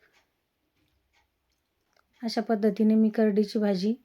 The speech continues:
घे-, निवडून घेतली आहे. आणि बघू शकता तुम्ही माती किती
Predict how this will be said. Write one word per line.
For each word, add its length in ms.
घे-, 280
निवडून 480
घेतली 280
आहे. 120
आणि 140
बघू 220
शकता 300
तुम्ही 360
माती 340
किती 420